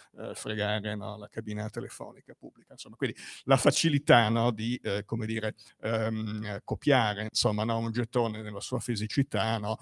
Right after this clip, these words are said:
è, è abbastanza semplice. Nel digitale questo è ancora più semplice. Se non abbiamo tuttavia però qualcosa che ancora il valore e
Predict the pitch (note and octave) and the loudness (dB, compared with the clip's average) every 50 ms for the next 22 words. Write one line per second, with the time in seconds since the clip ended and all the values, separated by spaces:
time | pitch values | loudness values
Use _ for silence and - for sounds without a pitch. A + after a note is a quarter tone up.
0 | - - - - - - A#2+ A#2+ A#2+ A2+ A2 A2 G2+ G2+ - G2+ G2 - - A2 | -8 -18 -18 -16 -6 0 2 4 4 6 4 2 2 0 -4 -6 -6 -2 0 0
1 | A2+ A2 G#2+ G#2 - A2 G2+ - A#2 G2+ - - G2+ F#2 - G#2+ - - G#2+ G#2 | 2 2 2 2 2 2 0 0 -2 -2 -2 -4 -6 -8 -8 -10 -6 -6 -6 -6
2 | _ _ _ _ - - C3+ C#3+ F#3+ C4+ C#4 G3+ C3+ C3+ A#2+ C#3 C#3+ D3 C3 A2+ | _ _ _ _ 2 6 8 10 10 10 8 8 6 6 8 8 6 8 6 4
3 | G2+ A2+ C#3+ - - A#2+ A#2 - C3+ A2+ A2 C3 D#3 C#3 - - B2+ C3+ C#3+ C3 | 6 6 4 4 6 4 4 6 6 4 6 6 4 2 2 0 0 2 2 2
4 | - - - _ - B2+ G#2+ - - E3+ E3 B2 F#2+ F#2+ G#2+ - A2 - - A2+ | 0 -2 -18 _ -4 -4 -2 0 4 6 6 6 4 0 -6 -8 -8 -6 -4 -4
5 | A2+ - - - B3 C4 B3+ G#3 C#3+ B2+ B2 C#3+ E3 E3 C#3+ - - C3+ - B2+ | 0 0 2 4 4 4 4 4 2 4 6 6 6 6 4 0 -2 -4 -2 -2
6 | A#2 A#2+ A#2 G#2+ - - B2+ A#2 G#2+ A2 - - C3 C3 B2 - - F3 G#3 G3+ | -2 0 0 -2 0 0 0 0 2 0 0 4 4 4 4 4 2 2 2 4
7 | E3+ B2 - _ - B2 A#2 - - - - _ _ _ - - D3+ E3+ F#3 G3+ | 2 0 0 _ -2 -2 -2 -4 -6 -20 -20 _ _ _ 2 4 6 6 8 6
8 | G#3 G#3 G3 G3+ - - G3 G3 G3 F#3+ G3 G3+ G3+ G3 - - - - _ _ | 6 4 2 0 4 4 4 4 6 4 2 2 0 -2 -6 -14 -20 -20 _ _
9 | - - C#3 C#3+ D#3 D3+ D3 C#3+ C#3+ C#3+ C#3 - - - A#2 A2 B2 B2 B2 B2+ | 0 4 6 6 8 8 8 10 10 8 6 4 -6 -8 2 6 8 8 10 10
10 | C3+ D3 E3 F3 E3+ E3 F3 E3+ E3+ F3+ E3 - - _ _ _ _ - D3+ E3 | 10 10 10 8 8 6 6 6 6 6 4 2 -2 _ _ _ _ 6 8 8
11 | F#3 | 8